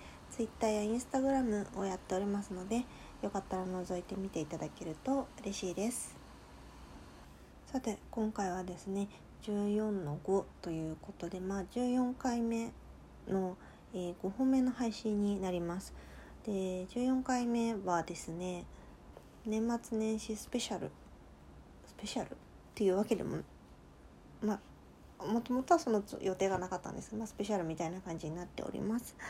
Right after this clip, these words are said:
えー、私、愛の選ぶ行ってよかったサウナ二千二十一ということで、トークを展開して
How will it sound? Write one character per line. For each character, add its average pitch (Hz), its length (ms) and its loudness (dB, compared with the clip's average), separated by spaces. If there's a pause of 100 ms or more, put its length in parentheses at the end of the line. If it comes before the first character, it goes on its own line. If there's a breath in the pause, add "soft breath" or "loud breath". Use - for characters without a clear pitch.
(520 loud breath)
え - 20 -2
ー、 180 380 -2 (500 loud breath)
私、 190 560 -2 (360)
愛 254 220 4
の 202 220 2
選 196 160 4
ぶ 240 300 2
行 220 80 2
っ - 20 2
て 214 220 0
よ 202 160 2
か 185 140 -2
っ - 40 -10 (140)
た 160 260 4 (180)
サ - 220 0
ウ 196 80 2
ナ 180 140 -6
二 185 160 -4
千 220 200 0
二 226 140 4
十 - 140 -2
一 226 320 2
と - 180 -10
い 185 140 -2
う 185 120 -6
こ - 80 -6
と - 160 -6
で、 202 260 -2 (1120 loud breath)
ト 190 260 0
ー - 40 -14
ク 196 80 4
を 202 120 4
展 180 260 -4
開 180 360 -8
し - 280 -10
て 170 180 -4